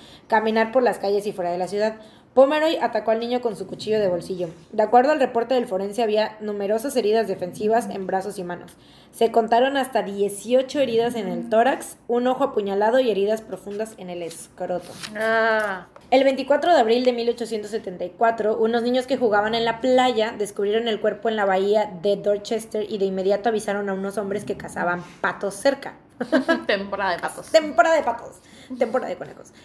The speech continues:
Speaker 1: De inmediato, las sospechas recayeron sobre Pomeroy. Lo buscaron en su casa y, a pesar de las protestas de su madre, el chico fue arrestado. Fue llevado a ver el cuerpo de Millen y le preguntaron si él había cometido el asesinato.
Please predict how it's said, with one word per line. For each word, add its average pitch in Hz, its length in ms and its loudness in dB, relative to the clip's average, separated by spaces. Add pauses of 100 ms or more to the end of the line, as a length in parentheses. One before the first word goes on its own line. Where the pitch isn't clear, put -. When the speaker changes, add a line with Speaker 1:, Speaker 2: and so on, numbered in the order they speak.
(260)
Speaker 1:
De 254 120 10
inmediato, 302 580 4
las 240 200 4
sospechas 247 500 -2
recayeron 196 440 -2
sobre 196 220 -2
Pomeroy. 196 400 -2
Lo 196 120 0
buscaron 254 360 2
en 240 100 0
su 208 100 -4
casa 226 240 0
y, 262 80 4
a 226 80 2
pesar 208 240 0
de 240 80 0
las 233 120 2
protestas 214 520 -2
de 208 80 -4
su 190 140 -8
madre, 226 520 2
el 196 160 -8
chico - 260 -8
fue 196 180 -2
arrestado. 185 520 -6 (580)
Fue 262 160 8
llevado 277 280 6
a 277 40 8
ver 262 140 6
el 254 160 4
cuerpo 240 300 2
de 226 120 4
Millen 226 400 -2
y 220 80 -2
le 208 100 0
preguntaron 202 580 -2
si 214 180 -2
él 202 100 4
había 190 240 2
cometido 185 380 -4
el 185 80 0
asesinato. 214 560 -4